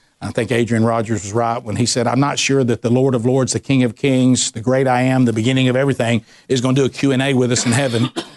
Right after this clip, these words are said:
Well, so glad you guys got here. There's probably a lot of things y'all wanna ask me. You know, he said, "We may spend the first one hundred years just crying holy on our face." You know what I mean? But God has, has all but confirmed. I used to be really bitter. Matter of fact, it led to me, part of me,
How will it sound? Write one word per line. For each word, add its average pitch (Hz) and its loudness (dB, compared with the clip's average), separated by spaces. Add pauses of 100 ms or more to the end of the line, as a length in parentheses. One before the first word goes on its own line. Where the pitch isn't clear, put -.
(220)
Well, 285 0
so 185 0
glad 196 0
you 190 0
guys 185 0
got 220 0
here. 165 2
There's 147 0
probably 151 -2
a - 0
lot 151 0
of 139 -4
things 165 2
y'all 175 2
wanna 185 0
ask 240 -2
me. - -20 (400)
You 160 0
know, 147 0
he 156 0
said, 160 0
"We 160 0
may 202 2
spend 151 -2
the 139 -4
first 143 -2
one 139 -2
hundred 131 0
years 139 0
just 131 -2
crying 131 -2
holy 143 0
on 123 0
our 113 2
face." 139 -2 (480)
You 151 -2
know 156 2
what 151 0
I 147 0
mean? 135 -2
But 175 0 (800)
God 202 0
has, 185 0
has 160 -2
all 190 2
but 160 -4
confirmed. 160 -2
I 208 0
used 302 -2
to - -6
be 202 2
really 190 2
bitter. 135 0
Matter 143 0
of 143 -4
fact, 139 -2
it 143 -2
led 151 0
to 127 0
me, 127 2 (280)
part 160 0
of 123 -2
me, 123 0